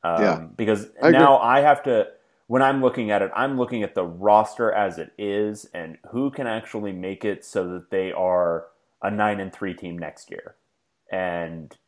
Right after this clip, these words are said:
Speaker 1: this is not the class that's gonna do that. Um, so they've gotta hope for development.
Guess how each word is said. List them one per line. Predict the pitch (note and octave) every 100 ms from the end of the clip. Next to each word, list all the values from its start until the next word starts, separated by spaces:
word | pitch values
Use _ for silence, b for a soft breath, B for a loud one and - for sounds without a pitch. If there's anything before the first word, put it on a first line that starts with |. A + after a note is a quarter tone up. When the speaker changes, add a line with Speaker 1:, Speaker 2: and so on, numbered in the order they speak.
| _ _
Speaker 1:
this | G#2+ A2 A#2
is | F#2
not | G#2+ G2
the | -
class | - F2+ E2
that's | - E2+
gonna | F2 D#2
do | B1+ G1+
that. | G#1 - _ _ _ -
Um, | D2 A#1+ A1 - _ _ _ _ _ _ _ _
so | - D#2 D#2 D#2
they've | G2
gotta | F#2+ F#2
hope | G2 G2
for | F#2
development. | E2+ D#2 D#2 - -